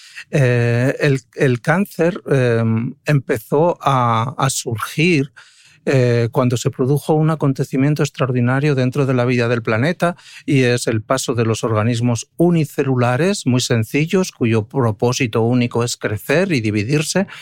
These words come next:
como las bacterias, a organismos pluricelulares que tuvieron que incorporar otras palabras al diccionario de la vida. Y estas palabras son regulación, organización, altruismo,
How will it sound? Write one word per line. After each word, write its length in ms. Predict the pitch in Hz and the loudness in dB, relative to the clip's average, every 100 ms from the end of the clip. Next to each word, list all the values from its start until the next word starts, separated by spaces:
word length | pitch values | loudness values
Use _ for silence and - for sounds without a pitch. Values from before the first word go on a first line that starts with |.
| - | -6
como 180 | 135 113 | -2 -2
las 100 | - | -2
bacterias, 580 | 110 - 139 160 160 - - - | -6 -2 0 2 0 -4 -20 -4
a 80 | 160 | 2
organismos 640 | 139 120 120 123 135 - - _ - | 2 2 2 2 0 -2 -12 _ 0
pluricelulares 1160 | 170 185 175 160 165 151 143 165 151 151 - - - - | 2 4 2 -2 0 2 2 2 2 0 -4 -12 -20 -4
que 140 | 156 | -2
tuvieron 360 | 135 123 139 147 | 2 2 2 2
que 100 | 151 | 2
incorporar 640 | 139 143 123 135 131 151 | 0 0 -2 0 2 2
otras 280 | 139 139 135 | 0 -2 -4
palabras 560 | - 127 139 143 147 - | 0 0 2 0 -2 -2
al 120 | 113 | -2
diccionario 520 | 110 - 117 117 123 | -2 -2 -2 0 0
de 80 | 117 | 0
la 120 | 110 | 0
vida. 280 | 151 185 107 | 0 0 0
Y 80 | 107 | -2
estas 260 | 110 123 | -2 -2
palabras 440 | - 120 123 127 127 | 0 0 0 0 0
son 320 | 127 123 120 - - - | 0 0 -2 -8 -20 -6
regulación, 1080 | 139 127 107 117 98 - - 120 127 127 127 | 0 0 2 0 0 -2 -2 0 2 2 2
organización, 1120 | 123 113 117 113 - 110 - 123 123 123 123 - _ | 0 0 0 -2 -2 -6 -2 0 2 0 -2 -10 _
altruismo, 1300 | 143 135 113 - 123 117 139 151 - 127 135 139 147 | 0 0 0 -2 0 2 2 0 -2 0 2 0 -2